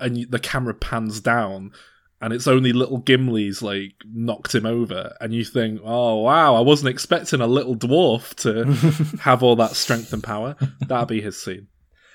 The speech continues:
Speaker 2: No, I think it'd be best if they went, they went to the dwarf land, and then they're, like, going, "We are looking for Gimli. We have heard he is the greatest warrior of the land," and, and he's just there like, "Yeah, that's me.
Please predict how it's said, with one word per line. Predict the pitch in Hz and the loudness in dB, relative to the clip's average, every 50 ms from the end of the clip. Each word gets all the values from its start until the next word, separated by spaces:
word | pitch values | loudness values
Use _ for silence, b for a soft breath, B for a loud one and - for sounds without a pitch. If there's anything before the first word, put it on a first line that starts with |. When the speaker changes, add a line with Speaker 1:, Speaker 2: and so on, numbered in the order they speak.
| _ _ _ - | _ _ _ 0
Speaker 2:
No, | 139 151 151 147 | 4 6 6 6
I | 147 151 | 6 6
think | 151 156 156 | 4 2 2
it'd | 165 147 135 | 4 4 6
be | |
best | 147 151 151 - | 4 4 4 2
if | 147 151 | 0 0
they | 151 135 | 2 2
went, | 143 143 139 143 - - B B B B B B | 2 2 0 -2 -6 -10 B B B B B B
they | 143 147 | 4 6
went | 160 170 156 - | 6 6 4 2
to | 151 143 | 0 0
the | 131 135 | 0 2
dwarf | 135 143 151 151 151 151 | 6 8 10 10 8 6
land, | 143 131 120 113 110 110 107 _ _ _ _ _ - | 2 -2 -2 -4 -4 -8 -10 _ _ _ _ _ -6
and | 117 123 127 135 | -4 -4 -2 -2
then | 135 135 131 131 131 131 135 - _ _ _ _ _ _ _ _ - | -2 -2 -2 -2 -4 -6 -8 -12 _ _ _ _ _ _ _ _ -6
they're, | 135 131 | -2 0
like, | 135 135 | 0 2
going, | 131 131 127 127 120 - b b b b b b | 2 2 2 2 -2 -4 b b b b b b
"We | 147 160 170 | 6 6 8
are | 165 | 8
looking | 165 170 156 - 170 156 156 151 | 8 6 4 4 2 2 2 2
for | 151 - 160 143 139 131 120 | 0 2 2 4 4 4 4
Gimli. | 120 - 170 170 165 165 143 127 127 123 | 4 6 6 6 6 6 4 4 4 2
We | 120 131 135 | 2 2 0
have | 131 113 | 0 2
heard | 127 151 147 147 131 143 | 4 4 4 4 4 2
he | 135 131 | 2 0
is | 123 123 | 0 -2
the | 135 | -4
greatest | 113 131 139 131 127 - 135 - - | -2 0 0 -2 0 -2 -6 -4 -2
warrior | 135 127 127 127 127 123 | 0 0 2 2 0 0
of | 113 104 | 0 0
the | 131 127 | 0 2
land," | 131 131 127 123 113 | 2 2 2 2 0
and, | 123 117 117 117 123 | 0 0 -2 -2 -4
and | - 127 123 117 | -2 -2 -2 0
he's | 117 135 131 127 | 2 2 0 0
just | - 127 - | -2 -4 -2
there | - 123 120 | 0 0 0
like, | 120 117 110 - _ _ _ _ _ _ _ _ _ _ _ _ | 0 -2 -4 -10 _ _ _ _ _ _ _ _ _ _ _ _
"Yeah, | - 131 185 196 | 6 8 8 8
that's | 165 165 151 151 | 8 6 4 4
me. | 160 180 180 151 | 4 4 4 2